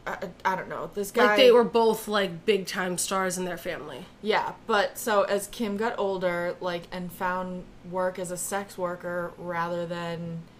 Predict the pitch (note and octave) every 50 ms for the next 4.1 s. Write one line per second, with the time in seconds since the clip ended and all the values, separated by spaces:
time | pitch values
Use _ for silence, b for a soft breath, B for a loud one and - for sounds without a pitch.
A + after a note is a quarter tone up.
0 | - - - - - - F3+ F#3+ F#3+ F3+ F#3 F#3+ F3+ - F3 F#3+ G3 G3+ G3 -
1 | - E3+ E3 E3 D#3+ F3+ G#3 - - - - B B B B B B B - -
2 | - - - A#3+ A#3+ B3 B3+ B3 A#3 A3 G3+ F#3 G3 A#3 C4 B3 A#3 G3+ F#3+ F#3
3 | - F3+ - - - G3+ F#3+ E3+ F3 E3+ E3+ E3 E3 E3+ F3 F3 - - F3+ F3
4 | F3 E3+